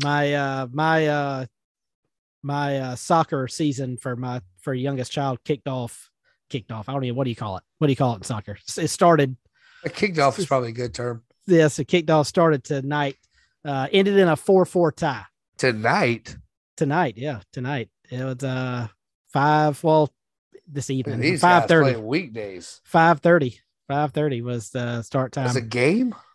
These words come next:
Speaker 1: Yeah.
Speaker 2: On a weekday?
Speaker 1: Yeah. They scrimmaged, had a scrimmage last week. These are four and five-year-olds, had a scrimmage and then started the season tonight. And, uh, they ended in a four four tie.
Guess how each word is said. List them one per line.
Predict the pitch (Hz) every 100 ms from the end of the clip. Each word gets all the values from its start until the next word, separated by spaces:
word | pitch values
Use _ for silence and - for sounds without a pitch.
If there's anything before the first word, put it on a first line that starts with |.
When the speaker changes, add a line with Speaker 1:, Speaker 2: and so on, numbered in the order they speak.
| _
Speaker 1:
Yeah. | 135 170 - _ _ -
Speaker 2:
On | 131
a | 120
weekday? | 123 196 208 226
Speaker 1:
Yeah. | 151 285 -
They | 139 156
scrimmaged, | - - 175 196 185 175
had | 175 160
a |
scrimmage | 139 - 185 190 139
last | 156 180 -
week. | 196 156
These | 202 185
are | 170 151 _ _ _ _ _
four | - 190 196
and | 160
five-year-olds, | 175 185 160 143 139 135 139
had | 214
a | 196
scrimmage | - - 277 190 131 - - _ _ _ _ _ _ _ -
and | 151
then | 160 180
started | - 185 180 151
the |
season | 143 185 185 143 135
tonight. | 151 147 147 123 _
And, | 143 131 127
uh, | 131 127 123
they | 143
ended | 147 135
in | 127
a |
four | 120 160 139
four | - 131
tie. | 117 131